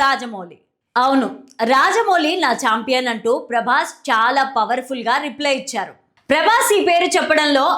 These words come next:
ఆశ్చర్యం లేదు, కానీ ఆయనకు జక్కన్న మీద ఉన్న అభిమానం మరోసారి ఈ పోస్టర్ ద్వారా బయటపడింది. ఛత్రపతితో మాస్ ఇమేజ్ ని, బాహుబలితో గ్లోబల్ ఇమేజ్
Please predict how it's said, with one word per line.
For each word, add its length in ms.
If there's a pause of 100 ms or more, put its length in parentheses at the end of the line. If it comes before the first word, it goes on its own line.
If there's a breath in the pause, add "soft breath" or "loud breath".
(140)
ఆశ్చర్యం 400 (100)
లేదు, 160 (100)
కానీ 260 (480 soft breath)
ఆయనకు 480 (120)
జక్కన్న 380 (120)
మీద 120 (120)
ఉన్న 100
అభిమానం 600
మరోసారి 500 (200)
ఈ 100
పోస్టర్ 520
ద్వారా 220
బయటపడింది. 640 (560)
ఛత్రపతితో 720 (180)
మాస్ 360
ఇమేజ్ 300
ని, 240 (220 soft breath)
బాహుబలితో 800 (180)
గ్లోబల్ 360
ఇమేజ్ 340